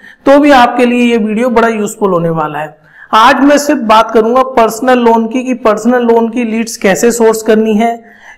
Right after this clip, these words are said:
क्या-क्या चीजें देखनी है ताकि हमारा success ratio ज्यादा हो file login और disbursement का। सबसे पहले मैं बात बता दूं आखिर ये मैंने क्यों बनाया।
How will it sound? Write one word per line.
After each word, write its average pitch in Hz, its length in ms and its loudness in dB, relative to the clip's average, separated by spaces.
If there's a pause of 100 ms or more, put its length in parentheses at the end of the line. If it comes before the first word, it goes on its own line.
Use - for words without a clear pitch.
(100)
क्या-क्या 247 320 4
चीजें 240 420 2
देखनी 233 360 2
है 247 100 2
ताकि 226 380 0
हमारा 202 460 0
success 240 460 -2
ratio 226 340 2
ज्यादा 190 360 2
हो 226 180 4
file 226 340 2
login 214 380 0
और 220 180 0
disbursement 180 680 -2
का। - 420 -14 (1300)
सबसे 269 340 0
पहले 269 300 4
मैं 262 200 2
बात 240 220 2
बता 214 260 2
दूं 233 160 0
आखिर 226 220 -2
ये 233 140 -4
मैंने 220 220 -4
क्यों 214 260 0
बनाया। 180 360 -4